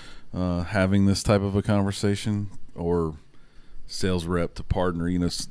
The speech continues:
somebody where it's, like, more of a teammate. As a manager, it's a little bit easier to kinda give this feedback and, and point out a problem or something that wasn't handled the right way.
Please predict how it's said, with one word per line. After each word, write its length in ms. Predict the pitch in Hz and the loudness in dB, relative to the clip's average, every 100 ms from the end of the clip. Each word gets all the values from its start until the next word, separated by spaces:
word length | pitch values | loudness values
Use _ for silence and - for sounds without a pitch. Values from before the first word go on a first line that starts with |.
| - | -2
somebody 320 | 135 131 98 | 4 6 6
where 200 | 92 87 | 6 4
it's, 160 | 85 | 2
like, 180 | 92 82 | -4 0
more 220 | 101 95 | 2 4
of 100 | 82 | 2
a 60 | 76 | -2
teammate. 520 | - 110 107 117 117 - - - - - - | -4 2 4 4 2 -4 -10 -10 -14 -10 -8
As 140 | 95 | -4
a 40 | |
manager, 480 | 98 110 127 98 90 | 0 4 6 4 2
it's 140 | 92 - | 0 0
a 60 | |
little 120 | 98 | 2
bit 140 | 92 90 | 4 6
easier 260 | 95 87 | 4 4
to 80 | 87 | 2
kinda 280 | 80 107 90 | 0 0 0
give 340 | 78 95 107 | 0 -2 0
this 380 | 95 85 - - - | 0 -2 -2 -6 -8
feedback 640 | - 95 85 82 85 87 | -6 -4 -2 0 0 0
and, 200 | 85 85 | -2 -2
and 100 | 85 | -2
point 260 | - 101 92 | 0 2 2
out 280 | 92 - 87 | 2 -2 -4
a 60 | |
problem 520 | - 87 85 85 85 | -2 2 2 2 0
or 40 | 80 | 0
something 360 | - 90 90 | -2 -2 0
that 120 | 82 - | -2 0
wasn't 300 | 87 78 80 | -2 -2 -4
handled 340 | 85 80 78 - | -2 -2 -4 -4
the 100 | - | -4
right 220 | 82 80 | -2 -2
way. 300 | 62 80 78 | -2 -2 -2